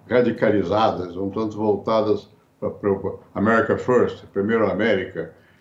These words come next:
É claro que cada um de nós, primeiro o nosso país, mas não é para ser dito como, essa,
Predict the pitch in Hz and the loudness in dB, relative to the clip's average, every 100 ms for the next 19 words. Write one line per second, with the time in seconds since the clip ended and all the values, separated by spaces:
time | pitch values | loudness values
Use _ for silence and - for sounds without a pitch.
0 | _ - - 185 214 208 165 135 123 113 | _ -10 -4 -2 0 0 0 2 2 2
1 | 107 135 147 - 113 110 127 117 101 107 | 2 0 -2 -2 0 2 2 2 0 0
2 | 98 - 98 92 117 101 - - _ _ | -2 -4 -2 0 0 -2 -6 -18 _ _
3 | _ 170 - 185 160 135 127 104 120 123 | _ -4 -2 -2 -2 0 0 2 0 -2
4 | - 110 104 104 98 98 101 - 90 - | -2 0 2 0 0 2 2 2 0 0